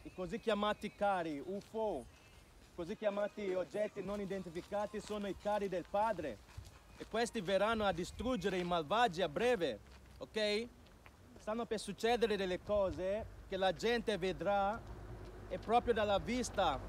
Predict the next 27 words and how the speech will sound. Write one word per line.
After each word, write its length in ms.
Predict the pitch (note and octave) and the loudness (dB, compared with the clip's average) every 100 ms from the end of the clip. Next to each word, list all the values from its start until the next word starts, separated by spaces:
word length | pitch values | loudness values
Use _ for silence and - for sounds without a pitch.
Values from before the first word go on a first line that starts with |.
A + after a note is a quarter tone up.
| - | -4
del 220 | F#3+ F#3 | -2 -2
ritorno 480 | F#3 A3+ A#3 A3+ G3 | -2 -2 -2 -2 -2
del 180 | F#3+ - | -4 -4
Figlio 260 | A3+ A#3+ A3+ | -4 -2 -2
del 160 | F#3+ - | -4 -4
Padre 540 | G#3+ A3 A3 A#3 A#3 - | -2 -2 -2 -2 -2 -4
la 140 | E3+ D#3+ - | -6 -6 -4
gente 500 | G#3+ A3+ G3 F3+ D3 | -4 -4 -2 -2 -2
sverrà 500 | - F3+ F3 F3+ G#3+ | -4 0 2 2 0
proprio 280 | - G3 F#3+ | 0 -2 0
dalla, 240 | F3 E3+ - | -2 -2 -2
dalla 220 | D#3+ D#3+ | 0 2
vista. 480 | D3 G3+ G#3 - A#2+ - - - - - | 0 -2 -4 -4 -4 -6 -14 -12 -12 -12
Sarà 260 | - F3+ G#3+ | -2 2 6
un 160 | A#3+ E3 | 6 6
giorno 320 | G#3+ B3 A3+ | 6 6 4
di 100 | F#3+ | 0
terrore. 580 | - F#3 F#3+ B3 B3 - - - - - - - - - - - - - | 2 4 4 4 2 0 -6 -16 -18 -18 -18 -18 -18 -18 -18 -18 -14 0
La 100 | F3 | 2
stessa 320 | - A3+ A#3 | 4 4 4
cosa 320 | A3+ B3 A3 | 6 6 6
è 40 | G#3+ | 2
successo 520 | F#3+ - A#3 B3 A3+ | 0 2 4 4 2
durante 460 | F#3+ G#3 G#3+ G#3+ | 2 4 4 2
l'era 320 | F#3+ A3 G#3 F3+ | 2 4 4 4
di 280 | F#3 F3+ | 4 4
Noè. 480 | E3+ F3+ G3+ A#3 B2 | 2 2 4 4 2